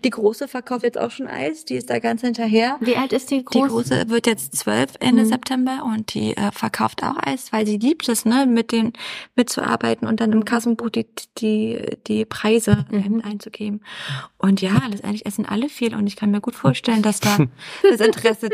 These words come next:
Speaker 1: da ist, ne? Also ich meine, ihr,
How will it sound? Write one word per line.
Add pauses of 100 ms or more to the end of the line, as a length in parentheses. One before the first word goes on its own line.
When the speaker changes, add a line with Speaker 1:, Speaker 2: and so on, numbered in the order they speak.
Speaker 1:
da
ist,
ne? (420)
Also
ich
meine, (140)
ihr,